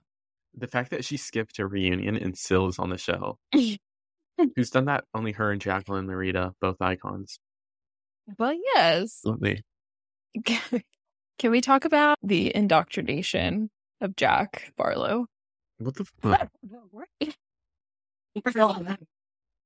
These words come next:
Speaker 1: Like, what the
Speaker 2: I
Speaker 1: fuck was that? That, like, nobody cared. I'm tired of hearing
Speaker 2: <laughs>
Speaker 1: about the Mormonism.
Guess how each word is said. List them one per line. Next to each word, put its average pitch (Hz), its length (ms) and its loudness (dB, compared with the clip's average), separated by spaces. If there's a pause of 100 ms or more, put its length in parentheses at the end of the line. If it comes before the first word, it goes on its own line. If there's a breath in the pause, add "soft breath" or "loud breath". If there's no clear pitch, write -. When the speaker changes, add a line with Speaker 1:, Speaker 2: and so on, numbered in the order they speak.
(600)
Speaker 1:
Like, 135 240 2
what 277 200 2
the 247 80 2
Speaker 2:
I - 20 -4
Speaker 1:
fuck - 300 -4
was 113 140 -6
that? 92 300 -2
That, 98 160 -4 (280)
like, - 240 -10 (160)
nobody 131 340 2
cared. - 320 -4 (300)
I'm 127 100 -4
tired 135 300 -2
of 139 80 -2
hearing - 240 0
Speaker 2:
<laughs> - 0 -
Speaker 1:
about 107 180 -4
the 95 60 -4
Mormonism. 90 680 -4